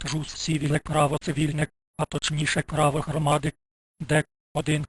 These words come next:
один, два. Джус натурале — природне право, це право, якому природа навчила все живе, оскільки це право належить не лише людям,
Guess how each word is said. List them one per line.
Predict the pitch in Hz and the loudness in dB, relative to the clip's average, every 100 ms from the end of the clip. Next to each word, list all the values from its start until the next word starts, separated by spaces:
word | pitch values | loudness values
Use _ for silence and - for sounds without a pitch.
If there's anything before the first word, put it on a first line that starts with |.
| _ _ - | _ _ -6
один, | 151 151 151 - _ _ | 0 0 -2 -6 _ _
два. | 165 - 147 151 _ _ _ _ _ - | -8 0 2 2 _ _ _ _ _ -14
Джус | - 135 151 143 | -8 -4 -4 -4
натурале — | 147 147 - 151 147 147 | 0 2 2 0 0 0
природне | 156 147 147 - 151 | 0 0 0 -2 -4
право, | 160 151 147 143 - _ _ - | -2 2 2 2 -2 _ _ -6
це | 170 160 | 2 2
право, | - 151 143 151 _ _ - | 2 2 2 0 _ _ -8
якому | 147 143 156 156 151 | -4 0 0 0 -2
природа | - 151 147 143 151 | -2 0 2 2 2
навчила | 147 131 165 156 147 | 0 0 2 4 2
все | 127 - 160 | 0 2 2
живе, | 147 147 151 _ _ - | 2 2 2 _ _ -6
оскільки | 147 - - 160 147 165 | -4 -4 -2 0 0 -4
це | - 160 | 0 2
право | 160 156 151 143 | 2 2 2 2
належить | 147 147 151 147 151 - | 2 4 4 2 0 0
не | 151 | 2
лише | 151 - 160 | 2 4 2
людям, | 147 160 151 151 | 2 0 0 -2